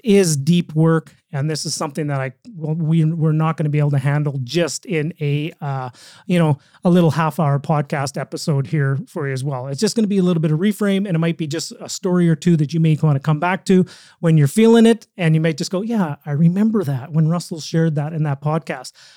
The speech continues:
How did he reframe that? Okay, here's a reframe. Okay, let's get after it." Okay, so here's the first reframe that I wanna share with you. The first thing I wanted,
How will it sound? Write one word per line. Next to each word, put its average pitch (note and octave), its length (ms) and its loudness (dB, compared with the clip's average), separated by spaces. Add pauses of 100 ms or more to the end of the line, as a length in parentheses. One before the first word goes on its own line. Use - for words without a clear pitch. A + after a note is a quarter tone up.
How A3 100 2
did A#3+ 140 4
he G#3+ 120 6
reframe F3+ 500 2
that? C3 180 -8
Okay, F3 240 -2
here's F#3 180 2
a G3+ 60 0
reframe. F#3 480 2
Okay, G3 240 0
let's D#3 160 -4
get D#3 140 -4
after B2+ 320 -10
it." - 120 -20 (180)
Okay, E3 280 -2 (160)
so F#3+ 340 -2
here's C4 300 0
the A3 100 -2
first F3+ 540 -2 (180)
reframe D#3+ 680 -6
that D3+ 100 -10
I C#3+ 60 -4
wanna C#3+ 320 -4
share D3 260 -6
with C3+ 160 -8
you. B2+ 140 -16 (680)
The E3+ 80 -6
first D4 300 -4
thing D4+ 160 0
I A#3+ 60 0
wanted, F3 460 0